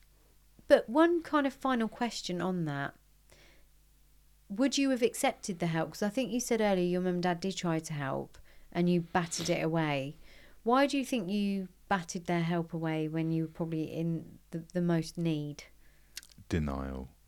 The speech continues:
Speaker 1: Yeah.
Speaker 2: Shame.
Speaker 1: Yeah.
Speaker 2: Uh, rage.
Speaker 1: Yeah.
Speaker 2: All of the above, really. There was,
Speaker 1: Yeah.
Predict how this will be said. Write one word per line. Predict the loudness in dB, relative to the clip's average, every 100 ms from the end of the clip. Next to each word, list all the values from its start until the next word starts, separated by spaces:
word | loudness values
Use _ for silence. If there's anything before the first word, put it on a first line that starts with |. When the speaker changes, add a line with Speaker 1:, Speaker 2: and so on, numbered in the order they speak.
| -8
Speaker 1:
Yeah. | -2 0 0 -2
Speaker 2:
Shame. | -4 -4 -2 -2 -4 -4 -6 -8 -8
Speaker 1:
Yeah. | -4 -2 -2 -4 -10 -18 -12
Speaker 2:
Uh, | -8 -8 -10 -12 -16 _ _ _ -8
rage. | -4 -4 -4 -4 -4 -6 -8 -16 -6
Speaker 1:
Yeah. | -2 0 0 -4 -6 -16 -20 -16 -8
Speaker 2:
All | -6
of | -4
the | -4 -4
above, | -2 -2 -2
really. | -4 -2 0
There | 2
was, | 4 4
Speaker 1:
Yeah. | 4